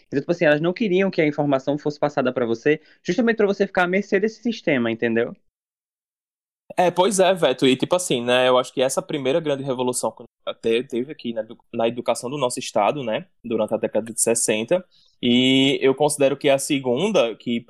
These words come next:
Speaker 2: eu acho bem parecida, né, e eu acho que, acho não, tenho certeza que foi inspirada nos métodos de Paulo Freire, que foi a entrada dos, o,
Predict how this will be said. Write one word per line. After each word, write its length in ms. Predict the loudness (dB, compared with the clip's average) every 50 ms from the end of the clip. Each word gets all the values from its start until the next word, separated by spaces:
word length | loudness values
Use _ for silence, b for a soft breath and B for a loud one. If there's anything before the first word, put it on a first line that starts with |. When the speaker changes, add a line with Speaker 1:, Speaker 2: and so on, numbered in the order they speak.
| -4
Speaker 2:
eu 180 | -2 0 2 2
acho 240 | 0 0 -2 -6 -10
bem 180 | -8 -8 -6
parecida, 680 | -2 -2 -2 -2 -2 -4 -4 -2 -2 -2 0 0 -2
né, 280 | -2 -2 -4 -4 -4 -6 _ _ _
e 220 | -4 -2 0 2 4
eu 160 | 4 4 4
acho 180 | 2 0 -6
que, 140 | -14 -18 -14 _ -2
acho 240 | -2 -2 -2 -4 -8
não, 160 | -8 -8 -6
tenho 160 | -6 -6 -8
certeza 540 | -6 -4 -4 -4 -4 -2 -2 -2 -2 -2 -6
que 120 | -10 -12 -8
foi 160 | -6 -6 -6
inspirada 460 | -6 -2 -2 2 2 2 2 2 0
nos 160 | -6 -8 -6
métodos 380 | -4 -4 -4 -4 -6 -12 -12 -12
de 80 | -8
Paulo 240 | -2 0 0 0 0
Freire, 500 | -4 -6 -4 -2 -2 0 -2 -4 -6 _ _ _ _ _ _ _ _ _ _
que 140 | -2 -2 -2
foi 280 | 0 0 2 2 2
a 40 | 2
entrada 460 | 0 0 2 2 4 2 2 0 -4
dos, 480 | -4 -2 0 0 0 0 -2 -4 -6 -8 -10
o, 840 | -6 -4 -2 -2 0 0 0 0 0 0 0 0 0 0 0 -2